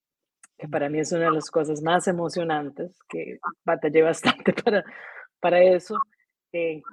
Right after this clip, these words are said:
batallamos como grupo realmente para que eso pasara. Entonces, ahorita,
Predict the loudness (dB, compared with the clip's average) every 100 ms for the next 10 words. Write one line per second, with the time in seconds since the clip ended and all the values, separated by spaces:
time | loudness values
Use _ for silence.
0 | -16 -12 -10 -8 -8 -10 -14 -14 -10 -2
1 | 0 0 -2 -2 -6 -8 -12 -12 -10 -10
2 | -8 -8 -8 -10 -12 -10 -10 -10 -12 -16
3 | -10 -8 -6 0 0 0 2 2 4 2
4 | 2 2